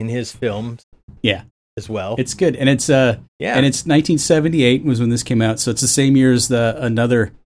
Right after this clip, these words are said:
Speaker 2: fun, uh, big time action hero star comedy that we have already done a show about,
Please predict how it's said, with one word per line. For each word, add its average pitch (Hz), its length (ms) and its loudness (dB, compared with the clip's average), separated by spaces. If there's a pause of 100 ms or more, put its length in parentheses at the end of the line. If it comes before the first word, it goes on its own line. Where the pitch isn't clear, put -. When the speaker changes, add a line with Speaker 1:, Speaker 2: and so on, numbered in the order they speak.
Speaker 2:
fun, 117 500 0
uh, 104 380 -2 (460)
big 117 180 2
time 113 380 0
action 107 320 -2
hero 104 300 -2
star 107 320 -4
comedy 104 400 -2
that 101 180 -6
we 104 120 -4
have 101 180 -6
already 101 360 -4
done 101 200 -4
a 101 40 -4
show 101 220 -6
about, 101 380 -6